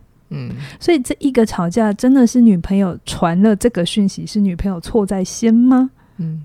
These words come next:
Speaker 2: 这个我们要先括号起来哦，因为关系要看的时候，他
Speaker 1: 两面看。
Speaker 2: 他都要两面看。
Speaker 1: 嗯。
Speaker 2: 好，那而且连昌熙他就，就是老二，他一直觉得他要有车有房，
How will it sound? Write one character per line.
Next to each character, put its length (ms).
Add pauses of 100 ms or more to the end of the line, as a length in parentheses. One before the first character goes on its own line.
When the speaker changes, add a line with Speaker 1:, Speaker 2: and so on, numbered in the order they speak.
Speaker 2:
这 100
个 140
我 60
们 120
要 160
先 200
括 200
号 160
起 200
来 180
哦， 80
因 80
为 80
关 220
系 140
要 140
看 300
的 140
时 160
候， 260 (340)
他 100
Speaker 1:
两 100
面 340
看。 240
Speaker 2:
他 140
都 160
要 100
两 160
面 220
看。 200 (140)
Speaker 1:
嗯。 140
Speaker 2:
好， 200 (600)
那 300
而 120
且 380 (200)
连 140
昌 180
熙 140
他 220
就， 120
就 180
是 60
老 160
二， 140
他 140 (140)
一 140
直 300
觉 360
得 200 (1080)
他 120
要 120
有 200
车 400
有 120
房， 560